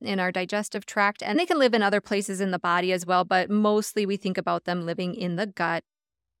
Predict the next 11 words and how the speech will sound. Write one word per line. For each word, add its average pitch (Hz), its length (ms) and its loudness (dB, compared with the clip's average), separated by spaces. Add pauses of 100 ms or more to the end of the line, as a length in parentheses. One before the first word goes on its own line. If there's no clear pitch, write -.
(360)
And 220 220 -2
plain 302 380 0
yogurt 240 420 2
is - 140 -4
certainly 196 480 -2
one 175 360 -2
way 240 220 0
that 269 140 -2
you 208 120 -4
can 202 220 -2
get 180 640 -2